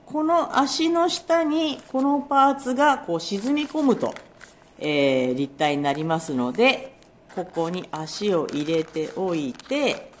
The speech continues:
外に出してやる。足を。で、ここの中に入れて、こうですね。で、仕上げに、この足を中に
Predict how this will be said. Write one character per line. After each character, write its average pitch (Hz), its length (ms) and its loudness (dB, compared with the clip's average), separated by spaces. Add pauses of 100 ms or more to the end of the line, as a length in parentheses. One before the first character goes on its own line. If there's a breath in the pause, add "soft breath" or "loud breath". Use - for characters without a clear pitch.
(1500)
外 254 320 -4
に 107 140 -2
出 143 160 -6
し - 60 -14
て - 100 -20
や - 80 -20
る。 - 60 -20 (260)
足 127 280 -10
を。 92 60 -8 (1000)
で、 262 80 -8
こ 220 140 -4
こ 156 200 -4
の 139 140 -4
中 147 340 -4
に 160 220 -10 (220)
入 120 180 -6
れ 107 160 -4
て、 - 380 -6 (1400)
こ 123 80 -10
う 117 60 -6
で - 60 -14
す - 140 -20
ね。 208 320 -6 (1300)
で、 285 280 -8 (120)
仕 165 260 -6
上 143 140 0
げ 127 180 -2
に、 202 240 -4 (540)
こ 131 80 -6
の 123 180 -6
足 147 400 -8
を 202 200 -4 (640)
中 120 300 -12
に 113 180 -10